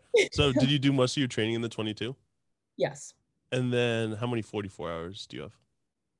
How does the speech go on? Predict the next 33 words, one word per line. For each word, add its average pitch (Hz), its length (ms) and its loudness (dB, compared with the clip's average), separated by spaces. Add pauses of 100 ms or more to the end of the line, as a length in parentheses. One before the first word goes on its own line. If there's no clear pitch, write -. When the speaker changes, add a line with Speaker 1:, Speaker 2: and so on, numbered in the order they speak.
Speaker 1:
Like, 190 340 0
three. 156 400 -4 (160)
<laughs> - 480 -8
Speaker 2:
Okay. 117 340 -6 (420)
Speaker 1:
Not 135 140 2
a 131 40 4
Speaker 2:
Uh, 120 100 2
Speaker 1:
lot. 110 140 -2
Speaker 2:
what, - 280 -4
what 127 180 -4
was 147 160 -4
it 151 80 -6
like 127 200 -4 (480)
switching 120 760 -2
or 101 80 -2
jumping 107 380 -4
into 104 220 -8
the 90 100 -10
forty-four - 460 -12
after - 180 -16
the - 120 -12
twenty-two? - 440 -16 (680)
Speaker 1:
Um, 269 320 6
the 240 80 6
hydraulics 240 680 4
were 277 100 2
different. 175 680 2
I 175 80 2
definitely 185 460 0
felt 196 160 0
like 175 160 2
it 170 180 -6
was 165 220 -8